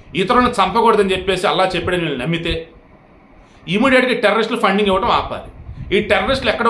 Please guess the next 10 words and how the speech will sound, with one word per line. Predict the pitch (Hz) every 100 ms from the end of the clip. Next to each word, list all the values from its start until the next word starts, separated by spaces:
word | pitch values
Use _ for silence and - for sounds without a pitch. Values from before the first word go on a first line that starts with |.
| 220
ఉన్నారు | 220 202 196
ఏంటి | 202 226 240
అని | 190 196
చెప్పేసి | 190 202 202 208
వాళ్ళన్నీ | 175 175 175 202 208
కూడా | 185 196 156 190 - - 143
ఇజ్రాయెల్కి, | 160 196 208 202 - 262 - - - - - 147
అమెరికాకి, | 208 214 196 190 247 277 - - 117 160
యూకేకి | 214 214 214 214 262 330 - - -
and | 196